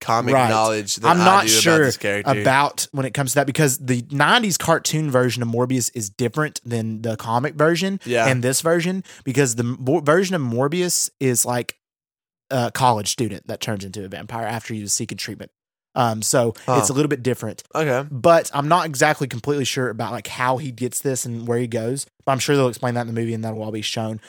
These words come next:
Speaker 1: I
Speaker 2: But
Speaker 1: sure hope so.
Speaker 2: Definitely. And then he gets this craving for plasma, as they call it in the comic books. They don't call it necessarily blood
Speaker 1: 'Cause they
Speaker 2: because
Speaker 1: couldn't say
Speaker 2: no,
Speaker 1: blood.
Speaker 2: they get this, he wants plasma, and, um, and then he goes off on, like, this rampage. And a lot of the story when it comes to Morbius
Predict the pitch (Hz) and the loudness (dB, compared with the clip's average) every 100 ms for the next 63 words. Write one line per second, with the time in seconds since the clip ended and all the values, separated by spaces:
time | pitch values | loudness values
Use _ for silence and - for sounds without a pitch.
0 | - 123 131 123 - 110 117 131 170 - | 0 4 6 6 4 2 2 2 2 2
1 | 107 123 143 127 127 120 117 117 110 127 | 2 0 -4 0 0 0 -2 -4 -4 -4
2 | 135 135 170 175 147 - 156 151 135 123 | -2 -2 0 0 0 2 2 2 0 -2
3 | 120 - 139 160 151 123 113 110 107 113 | -6 2 6 6 4 0 -2 -4 -2 -2
4 | 110 113 120 113 104 - 110 110 113 110 | -2 -6 -6 -6 -8 -8 -10 -10 -8 -8
5 | 110 104 110 104 107 117 104 104 123 117 | -6 -6 -4 -6 -4 -4 -4 -4 -2 0
6 | 127 113 - 104 113 104 104 101 120 - | 0 0 -2 -2 -2 0 0 -2 -6 -2
7 | 123 131 135 - - 120 120 120 123 - | 0 2 0 -2 -6 -8 -4 -4 -4 -2
8 | 127 131 135 113 107 104 - _ _ - | 2 4 4 0 -6 -8 -12 _ _ -2
9 | 123 120 117 120 117 110 110 - _ 120 | 0 0 2 2 2 0 -6 -14 _ -6
10 | 117 113 117 113 110 117 110 123 110 - | -4 2 2 2 0 -4 -6 -6 -8 -6
11 | 107 113 113 120 120 110 107 - - 131 | -6 -4 -2 -2 -4 -4 -6 -10 -10 -4
12 | 127 123 180 202 151 135 - 160 151 135 | -2 2 2 2 -2 -4 -2 0 2 0
13 | 123 123 120 127 120 123 120 120 117 110 | 0 -4 -6 -6 -6 -4 -4 -2 -2 -2
14 | - | -2